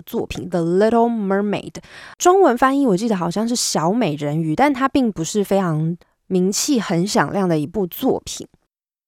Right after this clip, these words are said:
它是有点奇幻类的电影。这部作品是改编经典童话故事《美人鱼》。呃，推出，在二零一八年推出真人版的《美人鱼传说》。在戏中谈到的就是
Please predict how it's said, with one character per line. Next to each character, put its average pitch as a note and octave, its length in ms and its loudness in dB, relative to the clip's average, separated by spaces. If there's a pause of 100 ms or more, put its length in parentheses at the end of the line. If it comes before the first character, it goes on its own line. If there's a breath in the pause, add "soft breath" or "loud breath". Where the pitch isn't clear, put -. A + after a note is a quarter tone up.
(140)
它 - 160 -2
是 F4+ 120 4
有 D4 80 6
点 A#3+ 140 2
奇 - 360 -2
幻 G3+ 300 0
类 F3+ 280 0
的 - 300 -8
电 G#3+ 180 -2
影。 - 320 -12 (840)
这 F4+ 120 4
部 F4 140 4
作 E4+ 160 2
品 A3 180 -2
是 F#3 440 -2
改 E3+ 200 0
编 A#3 160 -2
经 C#4 140 -4
典 C4 180 0
童 E3+ 160 -4
话 G#3 140 -4
故 G#3 160 -4
事 G3+ 160 -6
《美 E3+ 160 -2
人 D3+ 220 -2
鱼》。 D#3 360 -6 (280 loud breath)
呃， A#2 140 -16
推 G3 180 0
出， F#3+ 380 -2
在 F#3+ 140 -2
二 G#3 220 0
零 D#3 140 0
一 E3 60 -2
八 F3 160 -4
年 D#3+ 120 -4
推 E3 140 -4
出 D#3+ 140 -2
真 A3 320 -2
人 E3 180 -2
版 - 240 -2
的 - 180 -12
《美 E3 180 -4
人 D#3+ 200 -4
鱼 E3+ 160 -6
传 D#3 380 -6
说》。 G#3 520 -2 (400 loud breath)
在 F4+ 140 4
戏 F4+ 160 2
中 E4 160 2
谈 G3 240 -4
到 C#4+ 160 2
的 A3+ 100 2
就 A3+ 140 -4
是 G3 560 -4